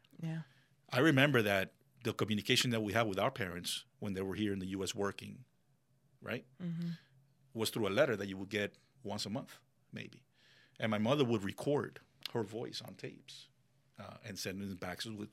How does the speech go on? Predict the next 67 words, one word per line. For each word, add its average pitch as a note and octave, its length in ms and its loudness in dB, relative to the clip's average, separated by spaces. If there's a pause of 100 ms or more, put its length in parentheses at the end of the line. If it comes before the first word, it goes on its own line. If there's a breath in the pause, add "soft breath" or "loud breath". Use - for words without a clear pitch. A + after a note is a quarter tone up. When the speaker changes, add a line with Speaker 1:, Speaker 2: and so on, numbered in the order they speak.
Speaker 2:
with F3+ 120 -8
clothes F2+ 360 -6
and - 80 -10
stuff - 180 -14
like F#2+ 100 -16
that G2+ 160 -8
for F2+ 120 -18
us. - 140 -18 (240 soft breath)
Speaker 1:
Yeah. G3+ 360 -2
Speaker 2:
And A2+ 160 -4
that A2+ 160 2
was A#2 160 0
our A2+ 160 -2
interaction, G#2 640 -6 (240)
you G#2+ 120 -6
know? E3+ 200 -4 (180 soft breath)
Speaker 1:
Yeah. F#3+ 280 -4
Speaker 2:
So B2+ 220 6
there's, B2+ 280 4
there's, C#3 400 8
there's D#3+ 240 10
a D3 60 8
big B2 280 0
perception G#2+ 540 2
change F#2+ 300 -6
there. - 420 -6
Speaker 1:
Yeah. F#3 300 -6
How A3 160 8
long, A#3+ 220 8
Speaker 2:
Right? A3+ 160 -4
Speaker 1:
how G#3 180 2
long A#3 160 4
did G#3 140 0
that G3+ 180 4
go F#3 120 0
on G#3 200 0
before E3+ 260 -2
they E3 100 -2
were D#3 60 0
Speaker 2:
Uh, D#3 40 0
Speaker 1:
able D#3 100 -2
to D3+ 60 -4
Speaker 2:
five - 120 4
Speaker 1:
bring D#3 120 2
you D#3 80 2
Speaker 2:
years. D#3 140 -2
Speaker 1:
over? D3+ 160 -4
Five G3+ 440 -2
years. F#3 680 -4
Speaker 2:
Five A#2+ 260 0
years. G#2 260 -6
They G#2 120 0
left A#2 200 2
when B2+ 100 4
I A#2+ 40 6
Speaker 1:
Wow. A#2+ 40 6
Speaker 2:
was A#2 100 2
five, D3 580 4
and G2+ 260 -2 (200)
they A2 180 0
brought A2+ 360 4
me A#2 140 2
over A2+ 180 0
when G2+ 160 -4
I G2 60 -6
was - 160 -8
ten. - 280 -10